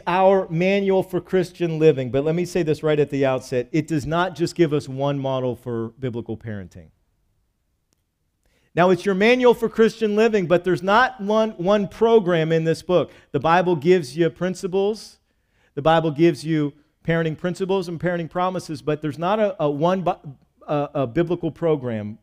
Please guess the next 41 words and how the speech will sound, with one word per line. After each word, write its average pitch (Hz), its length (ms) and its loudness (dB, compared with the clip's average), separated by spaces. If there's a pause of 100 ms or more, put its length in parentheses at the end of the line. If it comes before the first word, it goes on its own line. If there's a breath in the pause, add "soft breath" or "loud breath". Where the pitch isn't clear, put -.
(120)
for 131 100 -6
parenting 117 560 -8
in 101 140 -8
this 92 160 -14
book. - 280 -14
There's 107 200 -12
not. 95 240 -14 (680)
You 117 120 -8
know 127 80 -6
why? 120 400 -8 (1300)
'Cause 107 180 -14
every 110 180 -10
kid's 113 280 -16
different. 110 380 -14 (1700)
Every 175 360 2
kid 180 240 0
is 131 160 -4
different. 127 400 -8 (1800)
And 170 180 0
some 233 160 2
of 233 140 4
you 202 140 2
have 220 260 6
more 196 180 2
than 180 140 0
one 175 180 2
kid, 180 220 4
and 160 140 0
I 165 100 2
don't 175 120 0
need 160 140 -2
to 143 60 -4
tell 156 240 2
you 147 120 0
this. 117 280 -6
You 143 100 -4
figured 127 300 -8
this 135 180 -6
out 110 220 -6
real 117 120 -8
fast. 98 680 -10